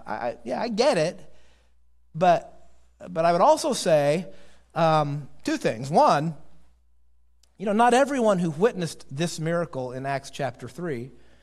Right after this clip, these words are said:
and not everyone who witnessed the miracles of Jesus ended up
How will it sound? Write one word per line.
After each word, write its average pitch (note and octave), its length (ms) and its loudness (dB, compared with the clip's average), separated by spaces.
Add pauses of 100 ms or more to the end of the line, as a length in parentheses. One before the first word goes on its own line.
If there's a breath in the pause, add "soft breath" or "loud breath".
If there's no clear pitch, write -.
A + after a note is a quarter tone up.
(340 soft breath)
and D3 80 -8
not F3 140 4
everyone G3+ 360 4
who D3+ 100 -2
witnessed D3+ 420 -4
the D3 80 -8
miracles C#3+ 420 -4
of A2+ 120 -12
Jesus A#2+ 640 -12 (380)
ended D#3+ 300 -2
up - 380 -2